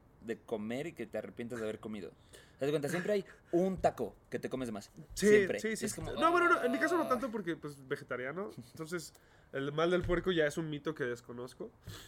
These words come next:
Speaker 2: Pero sí conozco, o todavía me pasa que me lleno así de, "Ay". Pero
Speaker 1: Sí.
Speaker 2: ya no me da el,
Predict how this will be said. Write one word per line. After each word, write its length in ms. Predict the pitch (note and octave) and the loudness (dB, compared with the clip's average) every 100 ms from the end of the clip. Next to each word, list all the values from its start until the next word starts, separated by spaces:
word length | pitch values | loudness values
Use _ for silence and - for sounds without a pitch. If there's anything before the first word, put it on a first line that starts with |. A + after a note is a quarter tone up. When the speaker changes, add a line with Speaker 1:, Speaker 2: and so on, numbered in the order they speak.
| - - - | -20 -14 -10
Speaker 2:
Pero 200 | - C#3+ | 0 2
sí 180 | D3+ F3+ | 2 0
conozco, 680 | D3 F#3 F3 D3+ F#3 D#3+ A#2+ | 2 4 4 0 2 2 2
o 80 | C3+ | 2
todavía 280 | C3+ C3+ | 2 2
me 100 | C#3 | 0
pasa 220 | C3+ C3 D3 | -2 -4 -4
que 100 | C3+ | -6
me 100 | A#2 | -4
lleno 280 | B2 B2 B2 | -2 -4 -6
así 180 | A2+ A2+ | -8 -10
de, 100 | A2+ | -12
"Ay". 420 | G#2+ G2 G#2 G#2+ - - - - | -12 -12 -12 -16 -20 -20 -14 2
Pero 200 | D3+ D#3+ | 4 6
Speaker 1:
Sí. 60 | |
Speaker 2:
ya 100 | E3 | 6
no 120 | F3 | 4
me 120 | E3+ D3+ | 4 6
da 160 | C#3+ D3 | 6 4
el, 220 | C#3 | 2